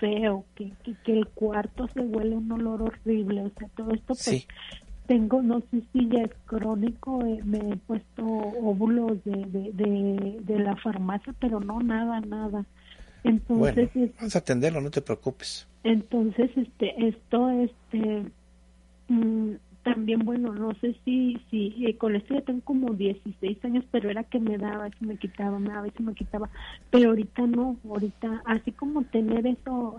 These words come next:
Speaker 1: esa masilla que algo así nunca lo había tenido, entonces sí me tiene
Speaker 2: Sí.
Speaker 1: muy asustada esto, y, y siento que, pues, m-, m-, mi esposo y yo nos estamos como en-,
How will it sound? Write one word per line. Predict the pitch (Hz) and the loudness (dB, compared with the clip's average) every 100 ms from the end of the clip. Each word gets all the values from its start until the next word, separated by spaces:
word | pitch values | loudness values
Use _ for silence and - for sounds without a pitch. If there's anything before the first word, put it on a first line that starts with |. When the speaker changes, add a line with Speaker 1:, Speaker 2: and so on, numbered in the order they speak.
| 214 | -8
Speaker 1:
esa | - 254 | -6 0
masilla | 262 - 233 220 226 | 0 0 -4 -6 -2
que | 233 | -2
algo | 220 | -2
así | 220 240 | -6 -6
nunca | 233 233 226 226 | -6 -6 -4 -4
lo | 220 | -4
había | 208 208 - | -4 -8 -8
tenido, | 208 208 202 196 | -6 -4 -4 -4
entonces | 190 208 - | -6 -8 -2
sí | 254 | 0
me | 226 226 | 2 0
tiene | - 220 208 | 0 0 4
Speaker 2:
Sí. | 220 | 4
Speaker 1:
muy | 220 214 | 4 2
asustada | 220 - 202 - - 196 196 202 | -4 -6 -8 -8 -2 0 0 -2
esto, | 196 190 - 254 302 - - - - 240 | -4 -6 -8 -10 -10 -16 -20 -20 -2 4
y, | 233 226 226 | 6 6 6
y | 240 226 | 4 4
siento | 247 233 226 269 | 0 -2 -4 -4
que, | 262 226 | 0 0
pues, | - 214 208 - - | 0 -4 -4 -12 -6
m-, | 233 | -2
m-, | 240 233 233 240 226 | 2 2 2 2 4
mi | 226 220 208 | 4 2 0
esposo | 214 - 226 269 | -4 -6 -6 -2
y | 262 | -2
yo | 240 | 0
nos | 254 254 | -2 -6
estamos | - 226 226 226 | -8 -6 -6 -6
como | 233 208 | -6 -2
en-, | 202 | -2